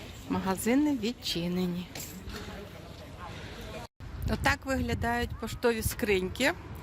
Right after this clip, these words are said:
в Нідерландах. Поштові,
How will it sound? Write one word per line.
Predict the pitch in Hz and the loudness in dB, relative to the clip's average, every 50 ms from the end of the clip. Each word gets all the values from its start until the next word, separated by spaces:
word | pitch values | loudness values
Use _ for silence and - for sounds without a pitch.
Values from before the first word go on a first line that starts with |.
| - - - - - - - | -10 -10 -4 -2 -2 2 4
в | 240 | 4
Нідерландах. | 254 220 254 262 247 240 247 247 233 240 240 240 247 285 - - - - - - - - - - - - - - - - - - - - - - - - - - - - - - - - - - - - - - - - - - - - - - - - - - - - - - - - - - | 6 6 6 6 6 6 6 6 8 6 6 4 2 2 0 0 -6 -4 -4 -4 -4 -4 -6 -8 -10 -10 -4 0 4 6 8 8 8 6 2 -4 -8 -8 -8 -8 -6 -6 -8 -8 -8 -8 -8 -10 -10 -12 -12 -12 -12 -12 -12 -12 -12 -12 -12 -10 -10 -10 -8 -8 -6 -6 -4 -4 -4 -4 2 4
Поштові, | 220 214 - - - 269 269 254 254 254 247 | 4 4 4 6 8 8 8 8 6 4 4